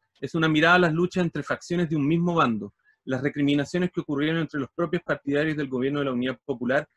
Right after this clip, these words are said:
tanto en Chile como en el exilio. Cabe recordar que ya en algunas de las películas realizadas por Ruiz durante la Unidad Popular, en particular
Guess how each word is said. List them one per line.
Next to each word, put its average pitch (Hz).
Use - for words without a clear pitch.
tanto 143
en 131
Chile 180
como 165
en 165
el 165
exilio. 139
Cabe 151
recordar 156
que 127
ya 143
en 151
algunas 156
de 170
las 143
películas 143
realizadas 143
por 131
Ruiz 135
durante 135
la 139
Unidad 131
Popular, 127
en 107
particular 123